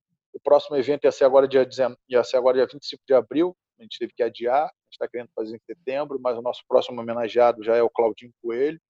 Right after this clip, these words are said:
vai tá lá presente pra, pra botar a mão na, fazer a, a, a placa com a, com a mão dele. É,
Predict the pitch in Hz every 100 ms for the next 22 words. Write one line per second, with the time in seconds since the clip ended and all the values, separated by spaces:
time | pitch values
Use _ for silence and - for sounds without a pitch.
0 | _ _ _ _ - 110 - 110 107 110
1 | 117 113 101 110 117 - 113 107 104 _
2 | _ 110 104 104 - 107 104 107 110 104
3 | 113 104 110 101 120 - 104 113 104 101
4 | 101 - - 113 101 104 - 104 107 _
5 | _ _ _ _ - - - - _ -
6 | 113 113 110 120 147 175 - - - -
7 | _ _ _ _ _ _ _ _ _ _
8 | _ 73 71 71 -